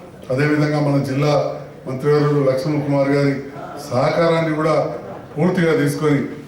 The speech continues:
ఏవేవైతే ఏకగ్రీవం అయినాయో వాటికి అదనంగా కూడా నిధులు వచ్చే విధంగా చూస్తామని చెప్పి కూడా ఈ సందర్భంగా తెలియజేస్తూ ఇక మీడియా ద్వారా మిగతా గ్రామాల నాయకులను కోరుతా ఉన్నా, ప్రజలు కోరుతా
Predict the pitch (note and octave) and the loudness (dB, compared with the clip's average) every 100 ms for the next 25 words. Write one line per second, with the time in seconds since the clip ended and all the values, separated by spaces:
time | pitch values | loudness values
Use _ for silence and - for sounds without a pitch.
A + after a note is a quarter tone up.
0 | - - C3 C3+ E3+ E3+ E3 D#3+ D3 E3+ | -18 -10 -4 2 4 4 2 0 0 2
1 | F3 E3+ D#3+ D#3+ D#3+ C#3+ D3 E3+ D#3 - | 0 0 2 4 4 2 2 2 2 -2
2 | - - - - - B2 C#3+ F3 F3+ E3+ | -8 -14 -18 -16 -4 0 2 2 2 -2
3 | C#3+ - - - - - - F#3 G3 G3+ | -4 -8 -16 -20 -16 -6 0 2 4 4
4 | F#3+ F#3+ F3+ E3 E3+ D#3+ E3 D3+ D3+ D3+ | 2 2 2 2 2 2 0 0 0 0
5 | D3+ C#3+ C#3+ D3 - C#3+ C#3+ C3+ A#2 - | -2 -4 -2 -2 -2 -4 -2 0 -2 -2
6 | - - - - C3+ C3+ C#3+ D#3 D3+ D3 | -2 -2 -2 -2 0 0 0 0 0 0
7 | C3+ - - - - - - - C#3+ D#3 | 0 -2 -2 -2 -2 -2 -4 -2 0 2
8 | E3+ E3+ - F#3+ F#3+ - - - - C3+ | 2 0 0 0 0 -4 -10 -14 -8 -2
9 | C#3 C#3 D3+ E3+ E3 D3+ D#3+ E3 D#3+ - | 0 2 2 4 2 2 2 2 2 0
10 | - - - - - - C#3 E3+ F3+ E3+ | -6 -12 -16 -18 -18 -4 0 2 4 2
11 | D3+ D3+ E3 E3 D#3+ - - - - - | 2 2 2 2 2 -2 -6 -14 -16 -8
12 | B2+ C#3+ E3+ E3+ E3+ D3 D3 D#3 D#3+ D#3+ | -2 2 2 2 2 2 2 2 2 2
13 | E3+ E3+ C#3+ D3+ D#3+ C#3+ D3 | 2 2 2 2 2 2 2